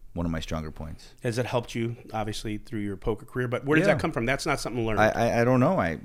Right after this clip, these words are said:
Speaker 1: my mom and dad.
Speaker 2: Is that why you
Speaker 1: Uh,
Speaker 2: talk
Speaker 1: it's not like
Speaker 2: constantly to your opponent when you're playing, is to get a read and to get reactions? Are you looking?
Speaker 1: Yeah, probably.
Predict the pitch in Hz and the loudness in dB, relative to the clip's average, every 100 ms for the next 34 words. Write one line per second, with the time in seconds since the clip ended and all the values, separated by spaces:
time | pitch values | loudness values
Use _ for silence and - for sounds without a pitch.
0 | - 85 80 87 95 98 104 123 160 151 | 8 8 6 2 2 2 2 2 4 4
1 | 165 180 165 - - 143 151 - - - | 6 4 2 -4 0 0 0 -4 -8 0
2 | 104 95 95 143 139 151 139 143 127 139 | 2 4 4 4 2 0 0 -2 -2 -2
3 | 123 131 131 135 139 127 117 117 117 - | -2 -2 0 -2 -2 -4 -2 -2 -2 -2
4 | 127 139 127 - 117 117 117 113 127 135 | 0 0 -2 -4 -4 -2 -2 -2 -2 -4
5 | 110 110 - 110 98 104 113 113 107 113 | -4 -6 -4 -6 -6 -8 -8 -6 -6 -6
6 | - 156 160 113 110 107 113 147 220 247 | -4 -4 -4 -4 -6 -2 -2 2 2 2
7 | 151 143 143 131 156 | 4 4 4 0 -2